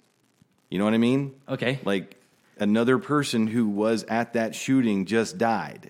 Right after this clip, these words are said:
Speaker 1: and everybody's like, I mean, like, the regular news is, like, posting it, like, "This is a conspiracy. Everybody calm down. People,
Speaker 2: Who's saying that?
Speaker 1: people die." I was one of the news channels. I just saved it, too.
Speaker 2: Really?
Speaker 1: Yeah, like, it's one of their news stories, like,
Speaker 2: Yeah.
Speaker 1: some biker dude who was at the thing died, and every,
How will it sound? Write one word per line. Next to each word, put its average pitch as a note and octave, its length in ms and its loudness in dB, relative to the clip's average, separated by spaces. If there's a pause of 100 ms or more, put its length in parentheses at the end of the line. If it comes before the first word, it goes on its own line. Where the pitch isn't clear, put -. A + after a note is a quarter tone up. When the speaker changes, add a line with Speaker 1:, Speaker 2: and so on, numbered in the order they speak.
Speaker 1:
and F#2+ 120 -2
everybody's F#2+ 480 -2
like, F#2 360 -6 (160)
I A#2 40 0
mean, A#2 200 2
like, G2 280 -4
the G#2+ 120 0
regular B2 540 2
news A2+ 360 4
is, F2+ 100 -6
like, F#2+ 180 -2
posting G2+ 380 -2
it, F2 140 -6
like, E2+ 220 -6
"This G2 380 -4
is F#2 100 -4
a G2+ 60 -4
conspiracy. F#2 760 -2
Everybody F#2+ 360 -2
calm F#2 240 -4
down. E2+ 200 -6
People, - 160 0
Speaker 2:
Who's G#3+ 80 4
saying A#2 360 2
that? F#2 120 -2
Speaker 1:
people F#2+ 200 -2
die." D#2 260 -6
I F#2 80 -2
was F#2 180 -2
one G#2 120 0
of G2+ 60 0
the F#2 60 0
news F#2+ 220 2
channels. D#2 420 -8
I E2+ 120 -6
just F2+ 220 -4
saved E2 280 -4
it, C2+ 120 -12
too. D#2+ 200 -4 (120)
Speaker 2:
Really? E3+ 360 -4 (100)
Speaker 1:
Yeah, G2+ 200 4
like, E2+ 200 0
it's F#2 140 -6
one G2+ 140 4
of F#2+ 60 2
their F#2+ 120 4
news F#2+ 220 4
stories, D#2 360 0
like, D2+ 180 -2 (260)
Speaker 2:
Yeah. E3+ 180 2
Speaker 1:
some C#3 200 4
biker A#2+ 400 2
dude G2+ 380 2 (220)
who A#2 80 0
was G#2+ 140 2
at G#2+ 180 -2
the F#2+ 60 -4
thing G#2 420 -2 (240)
died, F#2+ 440 0
and E2+ 100 -4
every, F#2 200 0